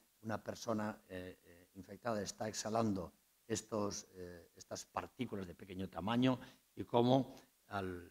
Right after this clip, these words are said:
eh, al principio están muy concentradas, obviamente, y después a medida que se alejan, las concentraciones es mayor hasta que llega un momento que llega a ser concentración cero, cuando la distancia ya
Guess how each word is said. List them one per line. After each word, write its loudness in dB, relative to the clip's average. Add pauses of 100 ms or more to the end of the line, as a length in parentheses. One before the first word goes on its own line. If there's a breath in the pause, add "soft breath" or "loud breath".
(100)
eh, -12
al -20
principio -8
están -10
muy -6
concentradas, -2 (400)
obviamente, -10
y -4
después -14
a -20
medida -12
que -14
se -16
alejan, -8
las -18
concentraciones -10 (400)
es -2
mayor 4 (300)
hasta -16
que -8
llega -2
un -8
momento -4
que -14
llega -8
a -10
ser -14
concentración -16
cero, 4
cuando -10
la -20
distancia -10
ya 0